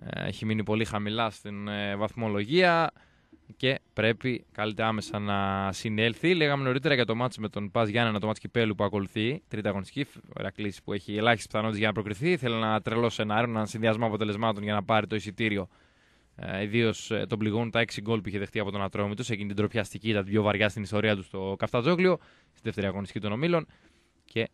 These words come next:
ε, πολύ δύσκολα θα συνεχίσει στον, ε, θεσμό του κυπέλου. Το μάτς πάντως, ε, είναι την, ε, μισό λεπτό, είναι, ναι, την Τρίτη είναι το παιχνίδι, όχι την Τετάρτη, να διορθώσουμε. Την Τρίτη στις, ε,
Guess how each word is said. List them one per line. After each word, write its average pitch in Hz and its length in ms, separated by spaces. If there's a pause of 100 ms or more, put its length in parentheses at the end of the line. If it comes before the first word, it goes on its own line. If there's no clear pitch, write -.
(140)
ε, 101 280
πολύ 113 220
δύσκολα 104 320
θα 98 60
συνεχίσει 110 600
στον, 98 380
ε, 95 180
θεσμό 104 380
του 92 80
κυπέλου. 107 580 (600)
Το 107 140
μάτς 143 220
πάντως, 160 440
ε, 123 340
είναι 127 300 (560)
την, 104 400
ε, 95 580
μισό 95 320
λεπτό, 101 400
είναι, 143 240 (920)
ναι, 107 260 (100)
την 104 200
Τρίτη 131 400
είναι 98 160
το 98 200
παιχνίδι, 107 320
όχι 123 100
την 117 140
Τετάρτη, 104 200
να 107 60
διορθώσουμε. 107 640 (440)
Την 110 180
Τρίτη 156 460 (340)
στις, - 680
ε, 117 520